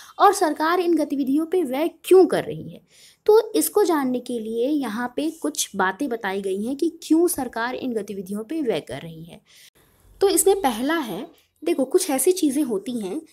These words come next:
जिनकी आवश्यकता समाज के सभी सदस्यों को होती है, लेकिन जो हमारे निजी क्षेत्रक होते हैं,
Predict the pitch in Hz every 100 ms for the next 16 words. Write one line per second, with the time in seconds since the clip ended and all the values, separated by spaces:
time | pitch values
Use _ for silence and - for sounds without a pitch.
0 | _ 196 240 320 330 381 269 247 214 190
1 | - 262 302 247 226 220 240 - - 247
2 | 311 - - 262 277 311 208 170 - 175
3 | 190 240 262 170 - - 175 - _ -
4 | - - _ 247 330 370 427 381 392 349
5 | 320 311 339 302 262 254 339 - 240 226
6 | 220 - 180 190 180 156